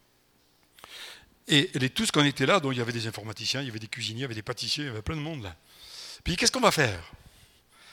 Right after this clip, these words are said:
Et on a prié pendant plus d'une année, à savoir ce que Dieu voulait qu'on fasse. Alors on avait plein d'idées. Et chaque fois on disait, « Non, c'est pas ça. » Et un jour, enfin un jour, parce que je descendais souvent, je vais en Sicile. C'était en,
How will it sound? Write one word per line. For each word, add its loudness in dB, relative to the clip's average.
Et 6
on 4
a 4
prié 0
pendant 4
plus -4
d'une 0
année, 0
à -4
savoir 2
ce 0
que -6
Dieu -2
voulait 2
qu'on -4
fasse. -4
Alors 4
on 0
avait 0
plein -2
d'idées. -2
Et -2
chaque 2
fois 0
on -2
disait, « 0
Non, 0
c'est -2
pas -4
ça. » -6
Et 4
un 6
jour, 6
enfin -2
un -4
jour, -4
parce -8
que -6
je -2
descendais -2
souvent, -4
je -2
vais 2
en 2
Sicile. 2
C'était -8
en, -4